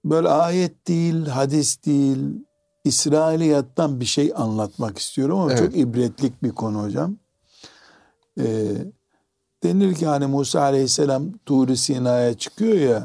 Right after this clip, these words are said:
Speaker 2: Evet.
Speaker 1: vahiy almak için. Bir gün giderken bir adam görüyor yolda.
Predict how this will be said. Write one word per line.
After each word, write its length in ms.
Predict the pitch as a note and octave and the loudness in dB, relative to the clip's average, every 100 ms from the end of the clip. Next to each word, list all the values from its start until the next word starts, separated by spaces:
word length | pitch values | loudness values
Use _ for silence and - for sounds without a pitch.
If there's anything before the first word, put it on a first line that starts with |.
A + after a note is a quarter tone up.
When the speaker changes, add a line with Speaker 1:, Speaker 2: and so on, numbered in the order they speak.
| - | 0
Speaker 2:
Evet. 420 | B2+ F2+ C#2 - - _ _ | 0 0 -4 -14 -20 _ _
Speaker 1:
vahiy 420 | A#2+ B2 A#2+ B2+ - | -2 0 2 0 0
almak 480 | A2+ A#2 A2+ G#2 | 0 -2 -2 -4
için. 340 | - - D3 F#3+ _ _ _ _ _ _ _ _ _ _ _ _ | -10 -8 -6 -6 _ _ _ _ _ _ _ _ _ _ _ _
Bir 100 | G#3+ E3 | 0 2
gün 240 | E3+ D3 | 0 0
giderken 680 | D3+ G#3 G3+ D#3+ D3+ A2 A#2 _ _ _ _ _ _ _ _ _ _ _ _ _ _ - | 0 2 2 0 0 -2 -8 _ _ _ _ _ _ _ _ _ _ _ _ _ _ -10
bir 420 | C3 D#3 G#3 F#3+ - | -10 0 0 0 -2
adam 380 | E3+ D#3 D#3+ C#3+ | 0 2 0 -2
görüyor 380 | A2+ A2 G#2+ G2+ | -4 -2 0 0
yolda. 500 | G2 G2 F2+ - F2+ | -2 -4 -6 -8 -12